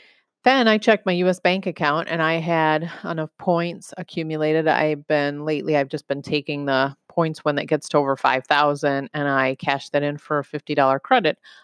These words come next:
on my U S bank and they'll just put it on there as a payment, which is cool. And then my boyfriend, um, I had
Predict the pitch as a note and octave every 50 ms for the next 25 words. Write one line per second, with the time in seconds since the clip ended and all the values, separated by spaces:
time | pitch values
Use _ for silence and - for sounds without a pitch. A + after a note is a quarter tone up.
0 | _ _ - C#3+ C#3+ C#3+ C#3+ C#3+ D3 C#3+ - - D3+ D3+ D3 C#3+ C#3 C3+ - -
1 | - E3 D#3 D3 D3+ - D#3+ C#3 C#3 C3+ C3+ C3 C3 - _ - C3+ C3 B2+ B2
2 | B2 B2 B2+ B2 B2 B2 B2 B2+ - - B3 C#4+ B3+ C#3+ - - _ E3 D#3+ D#3+
3 | - - F3 F3+ - - - E4 F4+ F4+ F4+ F4 - _ _ - - - - -
4 | - - G3+ G#3+ A3 G#3+ G#3+ G3+ G3+ G3 G3 F#3+ F#3+ F#3 F#3 G#3+ G#3+ A3+ A3+ -
5 | G3 F3+ F3+ F3+ F3+ F3 - - F3 E3 E3 D#3+ D#3 D3+ - - F3 E3+ D#3+